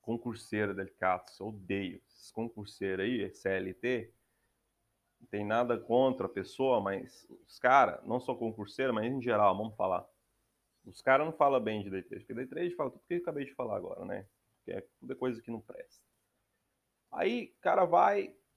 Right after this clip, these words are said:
compra ações a longo termo, né? Investe aí, deixa essa porra aí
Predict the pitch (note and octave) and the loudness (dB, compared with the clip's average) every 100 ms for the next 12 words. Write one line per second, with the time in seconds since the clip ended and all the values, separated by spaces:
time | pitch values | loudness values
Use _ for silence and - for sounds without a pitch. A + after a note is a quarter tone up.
0 | _ - E3+ F3 D#3 - F3 F3 E3 D3 | _ -4 -2 0 -2 -2 -2 0 0 -2
1 | C3 A2+ B2 D3+ E3 D3+ B2+ C#3 E3 C#3+ | -4 0 2 4 2 -2 -2 -2 -4 -10
2 | - G#2+ G2 B2 C3 C3 A#2 A#2+ D#3 - | -14 -8 0 2 2 -2 -6 -4 -6 -12
3 | - _ _ _ _ _ _ A#2+ D3 - | -20 _ _ _ _ _ _ -2 -2 -4
4 | D3 - C3 C#3 C3 B2 A#2+ A#2+ A2 | -6 -4 2 2 2 0 0 -2 -6